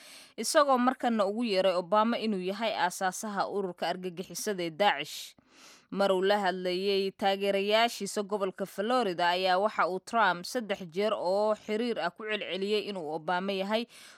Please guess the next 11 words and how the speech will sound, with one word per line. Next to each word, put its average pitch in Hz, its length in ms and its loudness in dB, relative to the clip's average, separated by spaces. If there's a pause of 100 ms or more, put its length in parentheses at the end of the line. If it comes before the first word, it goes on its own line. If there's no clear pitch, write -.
(160)
qofkii 269 480 0
abuuray 185 480 0
ururka 170 400 -4 (320)
isis. - 480 -8 (540)
Duulaankii 285 560 2
uu 262 100 -2
Maraykanku 233 540 2
ku - 160 -6
qaaday 196 320 4
dalka 208 320 0
Ciraaq 185 320 4